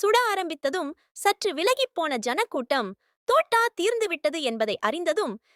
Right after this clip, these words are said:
திரும்பி வந்து போலீசாரை சூழ்ந்து கொண்டு தாக்கியது. இன்னது செய்கிறோம்,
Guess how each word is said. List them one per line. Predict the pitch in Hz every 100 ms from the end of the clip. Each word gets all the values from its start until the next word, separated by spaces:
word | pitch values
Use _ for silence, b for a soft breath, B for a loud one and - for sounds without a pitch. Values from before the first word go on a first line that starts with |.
| _
திரும்பி | - 466 508 427
வந்து | 339 320 392 - 311
போலீசாரை | 370 381 370 349 359
சூழ்ந்து | - 403 480 453
கொண்டு | 320 330 453
தாக்கியது. | 349 370 359 302 220 165 - _ _ _ _ _
இன்னது | 339 427 523 427
செய்கிறோம், | - 320 339 320 220